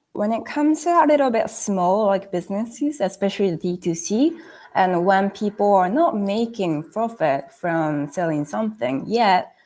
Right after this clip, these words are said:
in that case, a lot of people choosing between, uh, Base or,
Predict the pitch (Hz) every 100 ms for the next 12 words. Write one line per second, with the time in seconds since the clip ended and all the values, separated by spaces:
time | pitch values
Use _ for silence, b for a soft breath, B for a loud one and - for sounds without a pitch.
0 | b b _ 202 202 220 214 - 247 240
1 | 240 - 180 180 185 220 208 196 190 185
2 | 180 165 - - 208 208 202 185 175 175
3 | 175 - 190 185 185 180 185 180 b b
4 | b - 156 151 147 202 220 220 220 -
5 | - 165 156 151 147 143 135